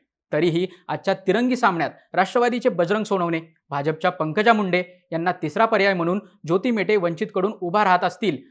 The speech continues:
तर हा सामना अधिकच कठीण होऊ शकतो, हे नक्की आहे. तुम्हाला काय वाटतं?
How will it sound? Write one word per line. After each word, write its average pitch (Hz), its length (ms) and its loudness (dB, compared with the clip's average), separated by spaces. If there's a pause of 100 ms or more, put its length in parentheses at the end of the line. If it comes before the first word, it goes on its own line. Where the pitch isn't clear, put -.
(140)
तर 151 80 -2
हा 151 140 -2
सामना 190 380 2 (240)
अधिकच 214 400 -2
कठीण 190 300 0
होऊ 170 120 2
शकतो, 170 320 -2
हे 180 120 0
नक्की 165 340 -4
आहे. 127 100 -4 (300)
तुम्हाला 202 240 2
काय 220 140 2
वाटतं? 208 300 0